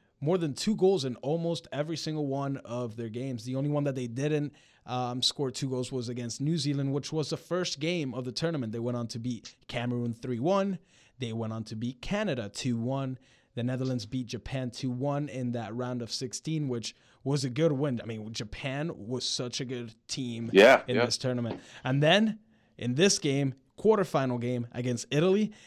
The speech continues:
Speaker 1: they left it till, till the end. You know, they scored a goal in minute seventy, and I think the, the other one was in minute eighty.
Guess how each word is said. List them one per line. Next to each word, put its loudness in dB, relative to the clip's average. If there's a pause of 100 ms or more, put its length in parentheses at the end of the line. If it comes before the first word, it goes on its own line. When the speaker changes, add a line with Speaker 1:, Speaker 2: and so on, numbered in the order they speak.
(100)
Speaker 1:
they 2
left 2
it 4
till, 6
till 4
the 4
end. 2 (100)
You 0
know, 2
they 2
scored 6
a 6
goal 6
in 6
minute -2
seventy, 0
and -4
I -4
think -6
the, -2
the -2
other -2
one -4
was -6
in -4
minute -4
eighty. 0